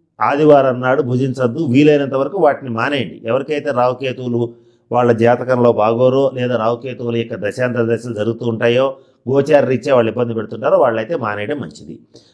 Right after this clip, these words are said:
అలాగే మరి ఏం తీసుకోవాలి అని అంటే, ఉలవచారు తీసుకోండి. ఎవరైతే రాహుకేతువుల యొక్క అనుగ్రహం కావాలని కోరుకుంటారో, ఉలవచారుని మీ ఆహారంలో భాగంగా చేసుకోండి.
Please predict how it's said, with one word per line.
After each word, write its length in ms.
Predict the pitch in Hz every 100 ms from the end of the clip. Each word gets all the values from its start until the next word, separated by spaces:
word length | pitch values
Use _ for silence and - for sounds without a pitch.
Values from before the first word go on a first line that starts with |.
| _
అలాగే 680 | 139 175 175 180 139 160 - -
మరి 160 | 165 160
ఏం 140 | 202
తీసుకోవాలి 560 | 208 190 190 180 175 175
అని 120 | 156
అంటే, 500 | 127 175 139 123 - _ _ _ _ -
ఉలవచారు 680 | 120 165 214 226 190 180
తీసుకోండి. 560 | 170 143 - 98 73 65 _ _ -
ఎవరైతే 560 | 127 165 175 175 185
రాహుకేతువుల 680 | 170 139 160 165 170 165 156
యొక్క 160 | 147 139
అనుగ్రహం 600 | 127 135 147 135 147 143 - _
కావాలని 460 | 110 120 139 143 135
కోరుకుంటారో, 720 | 127 123 117 120 127 127 165
ఉలవచారుని 920 | 117 127 170 185 165 160 143 165 190 127
మీ 140 | 123
ఆహారంలో 540 | 113 120 135 131 135
భాగంగా 420 | 113 113 117 131 127
చేసుకోండి. 720 | 123 117 - 131 131 185